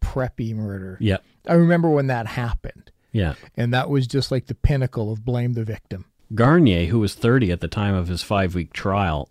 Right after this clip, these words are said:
Speaker 2: was now claiming the confession he'd given police was just him telling them what they wanted to hear. Christopher's defense team painted Catherine Campbell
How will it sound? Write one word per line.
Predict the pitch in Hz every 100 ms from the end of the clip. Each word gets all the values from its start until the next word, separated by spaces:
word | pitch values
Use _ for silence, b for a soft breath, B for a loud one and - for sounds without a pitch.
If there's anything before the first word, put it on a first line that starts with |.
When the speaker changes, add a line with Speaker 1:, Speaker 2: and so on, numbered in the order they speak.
| -
Speaker 2:
was | 107 98
now | 110 117
claiming | 117 - 135 131 131 123
the | - 110
confession | - 113 131 135 -
he'd | 143 143
given | 139 151 165
police | 151 185 160 -
was | 131
just | - 131 139 - -
him | - 147 156
telling | 151 151 143 147
them | 113 87 90 92
what | - 95
they | 87
wanted | 80 71 69 67
to | 78
hear. | - 69 50 - _ _ _ _
Christopher's | - 147 147 - 139 113
defense | - 90 - 185 180
team | - 95 71 73 - _ _ _ -
painted | 123 139 151 147
Catherine | 147 135 156 165 160
Campbell | - 92 76 78 80